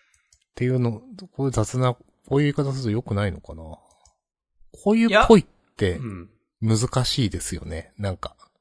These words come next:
Speaker 1: 言われたくない人もいるし、多分リスペクトの、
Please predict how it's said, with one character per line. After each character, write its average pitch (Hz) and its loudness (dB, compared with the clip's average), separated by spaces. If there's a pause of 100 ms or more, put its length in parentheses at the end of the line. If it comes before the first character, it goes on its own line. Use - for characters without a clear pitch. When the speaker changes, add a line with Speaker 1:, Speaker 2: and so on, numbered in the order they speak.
(140)
Speaker 1:
言 120 2
わ 139 6
れ 170 2
た 190 0
く - 0
な 113 6
い 123 4
人 - -4
も 92 -2
い 90 -2
る 95 -2
し、 - -10
多 110 -2
分 98 0
リ 98 0
ス - -4
ペ 120 0
ク - -4
ト 120 -2
の、 113 0